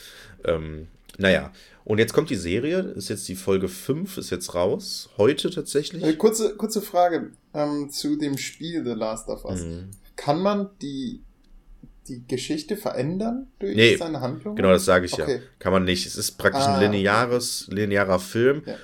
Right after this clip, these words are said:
Speaker 1: und du, ähm, es gibt halt
Speaker 2: Weil
Speaker 1: so
Speaker 2: du sagtest, man könnte sich von welchen, an welchen vorbeischleichen
Speaker 1: Ach so.
Speaker 2: oder sie töten.
Speaker 1: Ja, gut,
Speaker 2: Und es
Speaker 1: aber
Speaker 2: hätte
Speaker 1: das
Speaker 2: sein
Speaker 1: sind
Speaker 2: können,
Speaker 1: halt
Speaker 2: dass diese Entscheidung
Speaker 1: Nee, tatsächlich nicht.
Speaker 2: Ja, okay.
Speaker 1: Also du, ähm, hast, ähm,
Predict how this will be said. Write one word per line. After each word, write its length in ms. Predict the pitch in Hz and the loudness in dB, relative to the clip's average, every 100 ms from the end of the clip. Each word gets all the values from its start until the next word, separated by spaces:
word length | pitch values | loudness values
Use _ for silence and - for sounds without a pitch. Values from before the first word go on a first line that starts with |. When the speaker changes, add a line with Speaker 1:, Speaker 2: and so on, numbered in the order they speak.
| - | -12
Speaker 1:
und 160 | - 98 | -8 0
du, 280 | 107 98 95 | 2 4 4
ähm, 380 | - 92 90 90 - | 2 0 -2 -8 -6
es 140 | - | -4
gibt 160 | - 135 | 2 6
halt 120 | 107 | 6
Speaker 2:
Weil 60 | 127 | 8
Speaker 1:
so 60 | |
Speaker 2:
du 60 | 135 | 8
sagtest, 260 | 143 - | 6 4
man 120 | 151 131 | 0 2
könnte 240 | 156 156 | 0 0
sich 160 | 139 131 | -4 -4
von 140 | 135 | 2
welchen, 380 | 131 127 131 123 | 2 0 -4 -6
an 140 | 123 | 0
welchen 220 | 131 131 - | 0 0 -2
vorbeischleichen 840 | 127 120 135 - 135 131 135 139 120 | 0 2 2 2 0 0 0 0 4
Speaker 1:
Ach 60 | |
so. 160 | 127 107 | 6 6
Speaker 2:
oder 220 | 139 123 | 6 4
sie 160 | 107 104 | 2 -6
töten. 380 | 113 110 - | -6 -6 -4
Speaker 1:
Ja, 200 | 90 101 104 | 6 8 8
gut, 160 | 123 | 6
Speaker 2:
Und 80 | 117 | 4
es 60 | 131 | 6
Speaker 1:
aber 140 | 101 | 8
Speaker 2:
hätte 100 | 104 | 10
Speaker 1:
das 120 | 123 | 8
Speaker 2:
sein 140 | 107 120 | 6 4
Speaker 1:
sind 0 | |
Speaker 2:
können, 80 | 107 - | 4 2
Speaker 1:
halt 60 | |
Speaker 2:
dass 60 | - | -6
diese 260 | 151 156 143 | -10 -2 -2
Entscheidung 640 | 131 135 127 131 131 131 _ _ _ _ - - | 0 2 4 2 -4 -10 _ _ _ _ -20 -14
Speaker 1:
Nee, 400 | 50 50 - 85 _ _ - | -12 -10 -10 -14 _ _ -18
tatsächlich 440 | 92 92 92 92 85 | -8 -2 -2 -4 -10
nicht. 160 | 80 | -10
Speaker 2:
Ja, 80 | 117 - - | -10 -12 -14
okay. 100 | - | -4
Speaker 1:
Also 180 | 98 98 | 0 0
du, 340 | 101 104 101 - | 0 2 2 2
ähm, 400 | 92 92 87 95 | 2 0 -4 -6
hast, 800 | 92 95 - - - - - - _ - | -4 -4 -8 -10 -12 -14 -16 -18 _ -8
ähm, 680 | 90 85 85 85 82 80 | -6 -6 -8 -10 -12 -12